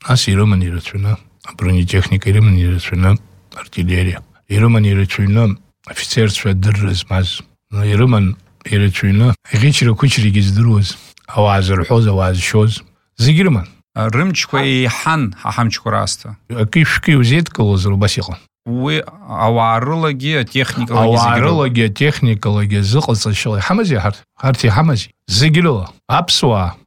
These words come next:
Speaker 1: дара раҵкьысгьы излеиӷьыз ак акәын. Еилыркаауан ари рыԥсадгьыл закәыз, еилыркаауан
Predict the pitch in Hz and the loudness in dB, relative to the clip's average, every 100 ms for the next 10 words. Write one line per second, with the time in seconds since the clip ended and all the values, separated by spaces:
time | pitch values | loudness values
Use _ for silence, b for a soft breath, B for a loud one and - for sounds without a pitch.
0 | _ _ 104 117 117 123 143 - 104 - | _ _ 2 4 4 2 2 0 -2 -2
1 | - 98 98 123 117 95 92 90 90 - | -2 0 2 2 2 0 0 -4 -6 -10
2 | _ - 117 123 110 101 92 87 90 95 | _ 0 2 4 2 0 0 0 0 0
3 | 92 87 - 131 151 151 151 143 151 180 | -2 -2 -2 0 2 2 2 2 2 -2
4 | 175 - _ - 110 123 135 117 110 95 | -4 -10 _ 0 2 4 2 2 0 2
5 | 90 85 | 0 -4